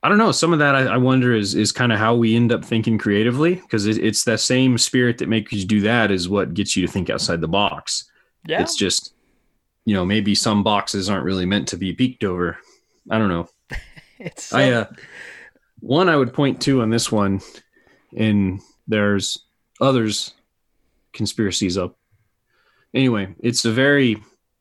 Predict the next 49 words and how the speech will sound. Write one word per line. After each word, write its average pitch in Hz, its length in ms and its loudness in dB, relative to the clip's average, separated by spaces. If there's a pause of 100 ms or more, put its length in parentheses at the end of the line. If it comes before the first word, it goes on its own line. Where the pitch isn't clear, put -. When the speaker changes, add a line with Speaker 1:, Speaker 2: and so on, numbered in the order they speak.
(580)
Speaker 1:
Western-centric 120 960 0 (140)
conspiracy. 131 560 0
Like, 117 280 -2 (500)
the 117 200 2
entire 131 380 2
thing 123 280 0
hinges 110 320 0
on 107 100 0
the 101 80 0
premise 107 340 0
that - 100 -4
you 98 100 0
believe 92 720 0
that - 100 -4
nobody 104 360 0
found 101 320 0
any 95 160 0
of 87 80 -4
these 90 180 -2
bones 92 340 -2
prior 95 360 -2
to, 90 400 -2 (760)
uh, 87 340 0 (240)
this 92 360 -4
guy 90 180 -2
in 87 80 -4
the 87 100 -2
eighteen 80 240 -4
hundreds, 85 540 -6
right? 76 160 -4
Speaker 2:
Mm-hmm. 85 100 -4
Speaker 1:
That 85 60 -4
this 101 200 -4
was 87 160 -2
genuinely 101 560 0
when 85 280 -2
dinos-, 101 480 -2
'cause 95 140 -2
that's 104 220 -2
when 110 120 0
the 92 80 0
word 101 260 0
dinosaur, 92 420 -2
that's 98 160 -4
when 101 100 0
we 92 60 0
coined 101 280 -2
the 87 40 -2
term. 123 380 0